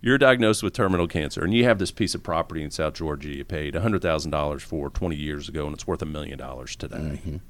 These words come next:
Speaker 1: Okay. One thing that you and I have kicked around over the years is now we wanna deed that property into your name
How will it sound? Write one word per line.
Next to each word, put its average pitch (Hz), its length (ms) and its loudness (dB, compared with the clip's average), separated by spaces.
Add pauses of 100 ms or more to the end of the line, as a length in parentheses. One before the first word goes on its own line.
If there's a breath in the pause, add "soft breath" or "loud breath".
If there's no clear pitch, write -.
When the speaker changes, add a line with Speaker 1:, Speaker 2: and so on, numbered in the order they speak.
(100)
Speaker 1:
Okay. 64 280 -10 (500 loud breath)
One 139 320 2
thing 123 260 4
that 101 100 0
you 104 200 4
and 87 80 2
I 80 140 2
have 78 140 -4
kicked - 220 -4
around 71 300 -6
over 69 180 -6
the 69 120 -10
years 69 420 -8
is 69 240 -8 (320 soft breath)
now 117 300 6
we 123 140 8
wanna 95 280 4
deed 90 380 0
that 87 200 2
property 82 500 -2
into 78 200 -6
your 120 320 4
name 67 480 -4